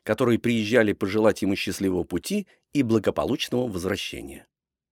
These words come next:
Никогда раньше в адмирале Бенбоу не выпадало на мою долю столько работы.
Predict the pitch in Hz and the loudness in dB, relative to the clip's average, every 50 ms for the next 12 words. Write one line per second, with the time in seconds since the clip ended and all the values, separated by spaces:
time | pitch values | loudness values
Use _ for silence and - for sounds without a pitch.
0 | _ _ - 95 131 190 226 - - - 160 147 123 110 139 139 139 147 147 139 | _ _ 4 6 6 8 6 6 4 4 4 4 4 6 6 6 8 8 6 6
1 | 123 - 131 113 117 110 120 127 123 135 135 127 113 110 98 101 139 156 160 160 | 4 2 2 2 4 4 6 6 6 6 6 6 4 6 8 8 8 10 8 6
2 | 151 135 151 160 160 160 156 156 151 - - 87 101 110 123 117 143 - 143 131 | 6 8 8 10 10 10 10 8 6 2 0 2 4 4 8 8 8 8 8 8
3 | 123 151 151 147 139 123 120 120 123 123 123 120 107 107 131 147 131 123 - - | 8 8 6 8 6 6 6 6 6 6 4 4 4 4 4 4 4 4 0 -2
4 | - - 123 120 - - 107 107 104 107 117 98 - - 71 71 - | 2 2 2 2 4 4 6 6 6 6 4 4 4 0 -6 -12 -14